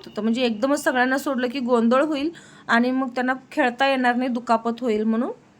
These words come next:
बघू शकता किती, हा तर किती एन्जॉय करतोय बघू शकता तुम्ही वेद, कारण दुपारी थोडा वेळ मिळालेला तेव्हा.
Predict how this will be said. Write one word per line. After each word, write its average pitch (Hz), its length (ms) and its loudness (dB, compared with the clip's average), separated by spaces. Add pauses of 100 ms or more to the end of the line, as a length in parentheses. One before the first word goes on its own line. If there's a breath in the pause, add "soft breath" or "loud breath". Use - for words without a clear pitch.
(500 loud breath)
बघू 254 140 2
शकता 262 260 0
किती, 240 200 -2
हा 269 300 6
तर 349 80 0
किती 339 220 0
एन्जॉय 294 320 2
करतोय 277 280 -2
बघू 262 220 -4
शकता 277 300 -4
तुम्ही 262 360 0
वेद, 226 240 2 (340 soft breath)
कारण 254 180 0
दुपारी 240 320 0
थोडा 247 160 0
वेळ 220 240 0
मिळालेला 190 400 -2
तेव्हा. 196 340 -8